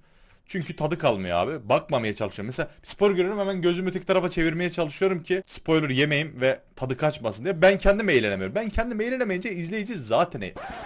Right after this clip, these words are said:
eğlenemez diyecekken. Abi bir tane, amacım bir tane kürek yapmaktı. Gözünü seveyim. Burada taş maş yok mu ya? Şuraya bir tane kürek yapıp şey diyeceğim ya.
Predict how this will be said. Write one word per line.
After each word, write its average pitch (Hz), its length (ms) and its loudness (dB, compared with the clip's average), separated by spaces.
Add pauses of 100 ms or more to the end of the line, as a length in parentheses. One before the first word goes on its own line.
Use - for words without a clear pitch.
(200)
eğlenemez 90 480 -10
diyecekken. 117 480 -8 (420)
Abi 123 200 0
bir 156 40 -12
tane, 147 240 0 (400)
amacım 160 360 0
bir 190 60 -4
tane 151 220 0
kürek 160 320 -2
yapmaktı. 131 400 -4
Gözünü 113 340 -4
seveyim. 95 320 -4
Burada 143 180 -6
taş 156 260 -4
maş 156 220 -6
yok 170 180 -6
mu 92 60 -10
ya? 85 180 -10 (680)
Şuraya 180 200 2
bir 175 60 -4
tane 190 240 4
kürek 220 300 0
yapıp - 280 0 (1300)
şey 202 360 -2
diyeceğim 104 520 4
ya. 82 220 -6